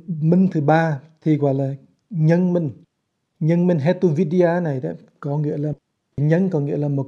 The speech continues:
cái direct cause, tức là một cái, cái nhân tố mà nó trực tiếp, cause tức là trực tiếp. Bây giờ mình gọi là causality đấy, nhân quả đó, nhân.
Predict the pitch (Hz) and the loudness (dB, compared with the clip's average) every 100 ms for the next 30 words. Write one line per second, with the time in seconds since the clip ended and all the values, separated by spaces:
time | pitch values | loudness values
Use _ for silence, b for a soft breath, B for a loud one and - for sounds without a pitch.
0 | - 147 151 147 165 - 165 151 139 - | -4 2 4 4 0 -4 -2 -2 -4 -10
1 | 190 - 185 151 143 143 131 - 202 190 | -10 -10 -4 -4 -2 -4 -4 -4 -6 -4
2 | 190 _ _ _ _ _ - 180 185 196 | -12 _ _ _ _ _ -10 0 2 2
3 | 208 196 147 156 233 170 151 156 147 143 | 0 -2 0 0 0 -4 -4 -2 -4 -6
4 | - _ _ _ - - 170 - 151 180 | -12 _ _ _ -10 -2 -2 -2 -2 -2
5 | - - 175 180 185 180 180 147 160 156 | -6 -10 -4 -2 -2 -2 -6 -4 -6 -6
6 | 156 170 294 196 165 156 151 143 139 147 | -6 -6 -6 -4 0 0 0 0 -2 -2
7 | 175 147 156 160 175 175 175 170 175 185 | -2 -2 -2 -2 -2 -2 0 0 0 -6
8 | 226 165 160 170 170 147 - 190 233 226 | -6 -2 0 -2 -2 -4 -4 -10 -12 -6
9 | 160 165 | -4 -4